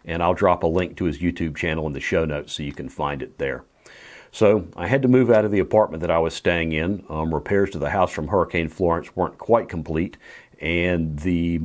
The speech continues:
money from the insurance for relocation ran out. So, um, I was looking at, uh, how much that apartment cost to stay in, and it cost way more than I could afford to spend paying for a mortgage at the same time. So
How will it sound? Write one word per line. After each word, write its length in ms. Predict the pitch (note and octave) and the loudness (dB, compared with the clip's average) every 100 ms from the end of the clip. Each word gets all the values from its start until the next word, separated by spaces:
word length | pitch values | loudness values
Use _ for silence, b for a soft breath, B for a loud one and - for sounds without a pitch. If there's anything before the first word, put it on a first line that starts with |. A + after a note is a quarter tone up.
| D2 | -4
money 460 | E2+ F#2+ G#2+ G#2 F#2+ | -2 2 2 2 0
from 520 | F2 - F2+ F2+ F2 | -2 -2 0 2 2
the 240 | E2 D#2+ D2 | 0 -2 0
insurance 540 | G#2 G2 F#2+ F2 E2 | -2 0 0 -2 -2
for 220 | - F2 | 0 0
relocation 760 | D#2 F#2+ E2 D#2+ F#2 F#2+ F#2 C#2+ | 2 2 2 2 0 0 0 -2
ran 260 | D#2 D#2 | 0 0
out. 300 | D2 E2 - | 0 -2 -4
So, 440 | - F2 D#2 D#2 - B B B B | -6 -2 0 0 -2 B B B B
um, 600 | - C#2+ D2 D2 C#2+ C#2 B1+ | -10 -6 -2 -2 -2 -4 -6
I 100 | D2+ | -4
was 160 | D#2 C#2+ | -4 -2
looking 380 | E2 - E2+ | -4 -2 -2
at, 160 | D#2+ C#2+ C#2 D2+ - | -4 -4 -10 -16 -6
uh, 200 | D2 C#2 | -4 -2
how 120 | F2 | -2
much 220 | F2 D2+ | -2 -2
that 140 | F#2 D#2 | -2 0
apartment 420 | D2+ G#2 E2+ E2+ | 2 2 0 -2
cost 240 | F#2 E2+ | 0 0
to 80 | D2+ | -4
stay 300 | - F2+ F2 | -4 0 0
in, 120 | F#2+ | -2
and 160 | D#2+ D#2 | -4 -8
it 60 | |
cost 260 | C#2+ E2+ D#2 | -2 -2 -2
way 320 | C#2 D#2+ G2 | -2 2 2
more 240 | F#2 F2+ D#2+ | 4 2 2
than 120 | D2 | 0
I 100 | G2 | -2
could 140 | - | -2
afford 280 | D2 F2+ E2 | -2 0 0
to 40 | D2 | -2
spend 480 | - D2 D#2 F2+ | -6 -4 -4 -6
paying 260 | - E2+ D#2+ | -4 -4 -4
for 160 | D#2 D#2 | -4 -2
a 40 | |
mortgage 380 | D2+ E2+ D#2+ D#2 | 0 0 0 -4
at 100 | - | -12
the 60 | |
same 260 | - E2+ C#2 | -8 -8 -6
time. 320 | F2+ F2+ D#2+ | -6 -4 -4
So 280 | D#2 D2+ D2+ | -4 -4 -4